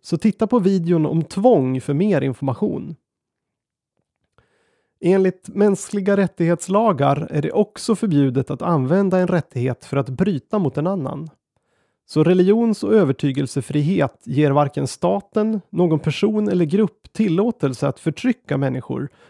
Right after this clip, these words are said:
uppmana till våld eller utföra våldshandlingar. Naturligtvis finns det många regeringar och grupper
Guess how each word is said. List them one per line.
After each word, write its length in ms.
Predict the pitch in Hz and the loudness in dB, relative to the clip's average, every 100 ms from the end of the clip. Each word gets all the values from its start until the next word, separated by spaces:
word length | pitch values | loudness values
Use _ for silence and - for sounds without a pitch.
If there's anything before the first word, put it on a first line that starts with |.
| - | -4
uppmana 600 | 165 - - 151 147 147 | -4 -2 0 2 2 2
till 160 | 151 | 0
våld 520 | 139 190 220 202 - - | 2 2 2 -2 -10 -4
eller 200 | 156 165 | -2 2
utföra 460 | 151 131 - 131 127 | 2 0 -2 -2 0
våldshandlingar. 1080 | 151 135 113 131 175 175 139 123 135 135 _ _ _ _ _ _ _ _ _ _ _ _ _ _ _ _ _ - | 0 -2 -6 -4 -2 -2 -4 -8 -10 -12 _ _ _ _ _ _ _ _ _ _ _ _ _ _ _ _ _ -6
Naturligtvis 1040 | 135 - - 151 135 139 135 139 - - - | -6 -4 -4 -4 -4 -8 -8 -8 -8 -12 -14
finns 260 | 151 143 117 | -6 -6 -2
det 100 | 147 | 0
många 400 | 175 151 175 160 | 0 2 2 2
regeringar 840 | 143 147 180 151 131 127 131 135 156 | 0 -2 -2 0 -2 -4 -8 -8 -6
och 140 | 131 | -2
grupper 640 | 196 185 _ - 196 143 | 0 0 _ 0 0 0